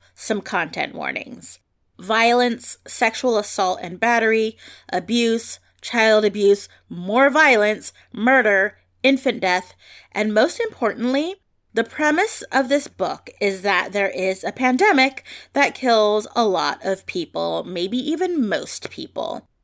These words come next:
Some of it may be a little too on the nose for some readers, which is extra fascinating because this was first published in twenty fourteen.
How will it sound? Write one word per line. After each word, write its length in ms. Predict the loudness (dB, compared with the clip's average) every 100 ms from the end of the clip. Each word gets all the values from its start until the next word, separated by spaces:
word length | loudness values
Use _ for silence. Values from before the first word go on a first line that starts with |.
| _
Some 260 | -4 2 2
of 140 | 4
it 160 | 2 2
may 500 | 0 2 2 0 -2
be 420 | -4 -4 -2 -2 -2
a 80 | -4
little 380 | -2 0 -2
too 400 | -2 0 0 0 -2
on 300 | -4 -2 -4
the 80 |
nose 600 | -8 -6 0 2 2 0
for 140 | -4 -2
some 260 | 0 0
readers, 540 | 0 0 2 2 0 -6 -16 -18 -6 -2
which 160 | 0
is 160 | 0 0
extra 380 | -2 -2 -2 -4
fascinating 800 | 0 0 0 0 0 2 2 0
because 400 | -4 -4 -4 0
this 180 | -2 0
was 200 | -4 -2
first 340 | -2 -2 -4
published 480 | -4 -2 -2 -4 -6
in 160 | -6 -6
twenty 300 | -8 -8 -6
fourteen. 640 | -8 -8 -10 -12 -14